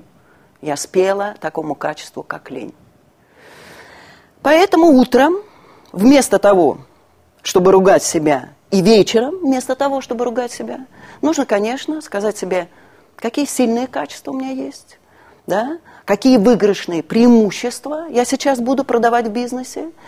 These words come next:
А вечером нужно сказать, что я сделал или сделала в течение дня, и, конечно, похвалить себя за энергию, за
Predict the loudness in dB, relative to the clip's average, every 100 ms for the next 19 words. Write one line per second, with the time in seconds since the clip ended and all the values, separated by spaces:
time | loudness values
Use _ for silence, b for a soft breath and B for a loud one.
0 | B 0 2 0 -2 -4 -2 -2 -4 -6
1 | -8 -10 -8 -2 0 2 0 -2 2 2
2 | 2 -4 -4 -4 -4 0 4 4 2 -10
3 | -10 -8 -4 -4 -6 -6 -4 -4 -6 -10
4 | B B -4 -2 -2 -6 -8 -8 -6 -4
5 | -2 -4 -8 -10 -8 -6 -8 -12 B B
6 | B -2 2 4 4 4 2 -2 -6 -8
7 | _ b b b b b _ _ _ _
8 | 0 2 2